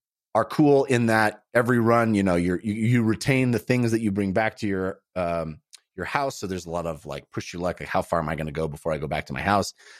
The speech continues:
But also you can level up certain skills and get new cool features and better armor and stuff like that that's gonna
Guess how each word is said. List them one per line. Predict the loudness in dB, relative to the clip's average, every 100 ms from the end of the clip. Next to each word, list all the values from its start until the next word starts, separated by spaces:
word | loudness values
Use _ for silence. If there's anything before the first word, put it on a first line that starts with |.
| _
But | 0
also | 4 2 4 2
you | 2 0
can | 2 2
level | 4 4 2
up | 2
certain | -2 -4
skills | 0 4 6 4 2
and | 0
get | 0
new | -2
cool | -4 0 2 4 2 0 _ _ _
features | _ -2 0 2 4 2 2
and | 0 2
better | 2 2
armor | 2 2 2 4 4
and | 2 0
stuff | 0 0 2
like | 0
that | 2 0
that's | -2 -2
gonna | -2